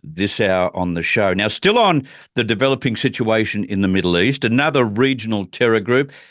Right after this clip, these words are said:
Hezbollah, has stepped up its attacks against Israeli assets. And it looks as if hostage talks have collapsed yet again. Former Army intelligence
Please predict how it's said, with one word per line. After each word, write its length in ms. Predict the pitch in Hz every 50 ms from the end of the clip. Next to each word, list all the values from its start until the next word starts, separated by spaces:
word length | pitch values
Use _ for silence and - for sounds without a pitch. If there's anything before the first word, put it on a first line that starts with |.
| _ _
Hezbollah, 920 | - 143 139 156 147 123 101 - 127 127 123 120 117 120 127 139 160 175
has 180 | - 104 104 95
stepped 400 | - - - 143 139 139 - -
up 160 | 127 120 - - _ _ _ _ _ -
its 300 | 143 165 160 - - 165
attacks 520 | 143 - - 120 101 104 - - - -
against 400 | 123 101 104 110 104 98 - - -
Israeli 540 | 110 101 87 104 107 98 95 92 92 82 -
assets. 540 | 95 95 95 92 - 120 135 170 185 - - _ - - - - - - - _
And 120 | - 127
it 80 | 135 135
looks 260 | 160 202 220 - -
as 140 | 285 214 185
if 120 | 185 165
hostage 680 | - - - 156 180 180 - - - 185 165 131 - -
talks 360 | - - 143 127 117 - -
have 280 | - 139 123 107 98 -
collapsed 420 | - 117 110 113 113 107 - -
yet 140 | 107 107 101
again. 520 | 98 87 82 104 110 123 156 214 247 247 - _ _ _ _ _ _ _ _ -
Former 340 | 160 170 175 160 160 151 -
Army 360 | 127 131 143 151 143 143 135
intelligence 720 | 135 123 113 - 160 151 143 147 139 - 139 135 120 -